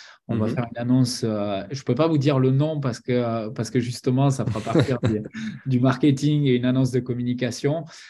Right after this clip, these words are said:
Speaker 1: Euh, donc, il y en a déjà une très grosse qui va, qui va, qui va signer avec le plus gros potentiel et le développement, un, un énorme développement.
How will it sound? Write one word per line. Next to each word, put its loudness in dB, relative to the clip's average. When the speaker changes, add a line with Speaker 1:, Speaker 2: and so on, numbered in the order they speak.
Speaker 1:
Euh, -2
donc, -4
il 2
y 0
en 0
a 2
déjà 6
une 2
très -2
grosse 0
qui -10
va, -4
qui -14
va, -4
qui -16
va -4
signer 0
avec 0
le 2
plus -4
gros 2
potentiel -2
et -2
le -4
développement, -2
un, -8
un -2
énorme 2
développement. -2